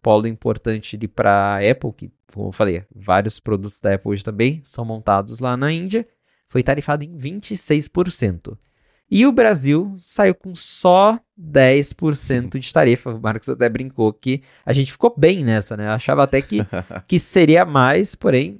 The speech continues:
Speaker 1: o Trump não, não se incomodou muito ali com a gente, deu tarifa de dez por cento. Então, pra Apple pagar trinta e quatro versus dez, né, já que ela vai ter que pagar alguma
Speaker 2: Uhum.
Speaker 1: tarifa, melhor que pague dez por cento.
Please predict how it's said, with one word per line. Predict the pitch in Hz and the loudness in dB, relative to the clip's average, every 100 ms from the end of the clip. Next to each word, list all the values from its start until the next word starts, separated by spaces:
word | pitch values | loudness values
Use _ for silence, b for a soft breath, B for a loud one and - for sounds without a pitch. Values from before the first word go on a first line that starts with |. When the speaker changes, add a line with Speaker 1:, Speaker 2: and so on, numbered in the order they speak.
| 170 | -20
Speaker 1:
o | 143 | -10
Trump | - 135 156 | -4 -4 -4
não, | 147 143 | -12 -12
não | 139 147 135 | -16 -14 -12
se | - | -12
incomodou | 139 143 139 135 123 123 | -4 -4 -2 0 2 2
muito | 113 123 123 | 0 -6 -6
ali | 135 | -6
com | 139 | -4
a | 170 | -2
gente, | 202 285 - | -2 -4 -6
deu | 175 175 | -4 0
tarifa | 165 147 156 | 0 0 -4
de | 143 | -6
dez | 156 139 | -6 -6
por | 185 | -8
cento. | 170 196 220 | -6 -6 -6
Então, | 202 214 208 _ _ - | -4 -4 -4 _ _ 0
pra | 220 | 4
Apple | 190 139 135 147 | 6 6 6 2
pagar | 131 156 143 139 | 4 0 2 0
trinta | 135 170 170 156 | 0 -2 -2 -2
e | 135 | -2
quatro | - 113 101 - 104 | 4 4 4 -2 -10
versus | 107 98 101 - 151 | -2 0 0 -6 -4
dez, | 139 151 185 120 101 - - | 4 6 6 4 0 -8 -8
né, | 110 | -2
já | 123 | 0
que | - | 2
ela | 120 | 2
vai | 120 | 2
ter | - | -2
que | - | -2
pagar | 113 107 | 0 0
alguma | 101 101 | 0 -2
Speaker 2:
Uhum. | |
Speaker 1:
tarifa, | 92 151 175 139 | 2 2 2 -2
melhor | 175 240 208 135 - | -4 -4 2 4 4
que | - | -2
pague | - 170 170 175 | 0 0 2 0
dez | 170 170 | 0 -2
por | - 277 | -2 -6
cento. | - 170 127 104 104 | 0 2 2 0 -12